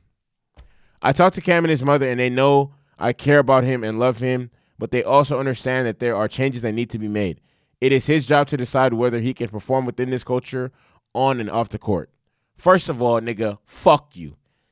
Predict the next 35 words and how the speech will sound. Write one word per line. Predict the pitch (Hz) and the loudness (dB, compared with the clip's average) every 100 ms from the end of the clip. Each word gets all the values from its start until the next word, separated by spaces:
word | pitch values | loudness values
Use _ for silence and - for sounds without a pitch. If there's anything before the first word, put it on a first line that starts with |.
| _ - | _ -12
If | 123 | -6
you | 220 | -6
did | 214 208 | -4 -2
the, | 220 - | -2 0
if, | 165 - 165 | -2 -2 -6
if | 156 | -4
you | 202 254 | -4 -2
went | 202 208 233 - - | 4 6 4 0 -6
on | 160 165 151 123 - _ _ _ | 0 2 2 -2 -14 _ _ _
Twitter | - 190 202 208 208 - | -2 2 4 4 2 -6
and | 147 123 101 _ _ _ _ _ | -8 -8 -14 _ _ _ _ _
threw | 208 220 | -2 2
my | 202 | 4
son | 208 220 208 | 4 2 4
under | 196 | 4
the | 175 | 4
bus | 160 185 | 4 4
like | 175 156 | 2 2
this, | 190 202 - - | 2 0 -2 0
I | 160 190 | 4 4
would, | 175 175 | 2 -2
I | 151 160 | 2 2
per-, | - 170 180 | 2 0 2
I | 151 156 | 0 2
personally | 175 180 180 170 | 2 2 0 -2
would | |
come | 156 165 | -2 -6
to | 160 | -2
that | 156 | -4
school | - 156 160 156 _ _ _ _ | -2 0 0 0 _ _ _ _
and | 135 131 87 | -4 -4 -2
beat | 107 151 - | 2 2 2
your | 127 | -2
ass. | 113 80 - _ _ _ _ | -2 -2 -12 _ _ _ _
One, | - 151 247 294 | 2 4 6 4